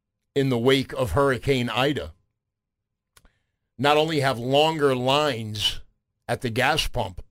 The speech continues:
happened, but also higher prices. You know, when, when the, um,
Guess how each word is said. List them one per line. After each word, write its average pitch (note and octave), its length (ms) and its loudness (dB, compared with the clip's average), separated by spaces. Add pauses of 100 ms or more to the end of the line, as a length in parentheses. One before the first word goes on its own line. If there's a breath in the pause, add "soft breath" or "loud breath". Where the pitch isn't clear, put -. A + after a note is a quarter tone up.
(760)
happened, G2+ 520 -2 (1200)
but C#3 200 4
also E3+ 360 4
higher E3+ 380 0
prices. - 800 -2 (4000 soft breath)
You D3 100 0
know, E3+ 160 4
when, E3 340 -4
when D#3 280 0
the, D3 240 2
um, C3 340 2